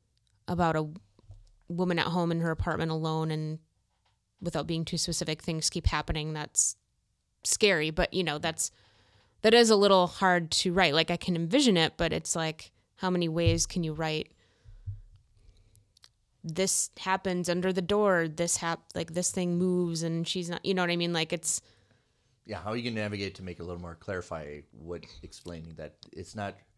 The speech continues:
Speaker 1: Right.
Speaker 2: this is horrific, but it sounds really boring when you
Speaker 1: Right,
Speaker 2: write
Speaker 1: but
Speaker 2: it
Speaker 1: it's,
Speaker 2: out.
Speaker 1: it's a lot of description of what's happening in the room. Yeah.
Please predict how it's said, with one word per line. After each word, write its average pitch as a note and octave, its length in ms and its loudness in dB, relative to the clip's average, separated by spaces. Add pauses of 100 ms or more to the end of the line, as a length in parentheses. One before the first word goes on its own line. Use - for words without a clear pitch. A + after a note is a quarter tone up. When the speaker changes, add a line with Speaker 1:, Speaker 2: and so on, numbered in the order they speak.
(220)
Speaker 1:
Right. F3+ 300 -2 (260)
Speaker 2:
this A2 160 -8
is A#2 120 -8
horrific, F#2+ 540 -8
but F#2 120 -10
it F2 100 -8
sounds F#2 480 -10
really F2 260 -12
boring E2 500 -10 (100)
when E2+ 160 -16
you E3 80 -2
Speaker 1:
Right, E3 180 6
Speaker 2:
write - 80 2
Speaker 1:
but F3 100 6
Speaker 2:
it E3 100 0
Speaker 1:
it's, D#3+ 120 -8
Speaker 2:
out. - 80 -2
Speaker 1:
it's F3+ 140 2
a F#3+ 60 6
lot F3+ 200 6
of F3+ 160 2
description F#3+ 640 2
of D#3 160 0
what's D#3+ 240 0
happening D#3+ 500 -6 (100)
in E3+ 120 -2
the D#3+ 80 -2
room. D#3 200 -6
Yeah. E3 300 2